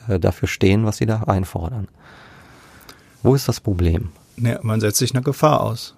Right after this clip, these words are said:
Speaker 1: Ja.
Speaker 2: Also ich kann das schon verstehen, dass man davor Angst hat und dass man, ähm, deswegen versucht, Gegenmaßnahmen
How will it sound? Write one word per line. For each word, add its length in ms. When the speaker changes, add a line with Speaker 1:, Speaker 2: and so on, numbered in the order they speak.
Speaker 1:
Ja. 220
Speaker 2:
Also 180
ich 80
kann 100
das 100
schon 140
verstehen, 640
dass 160
man 140
davor 280
Angst 240
hat 220
und 180
dass 160
man, 120
ähm, 260
deswegen 400
versucht, 380
Gegenmaßnahmen 720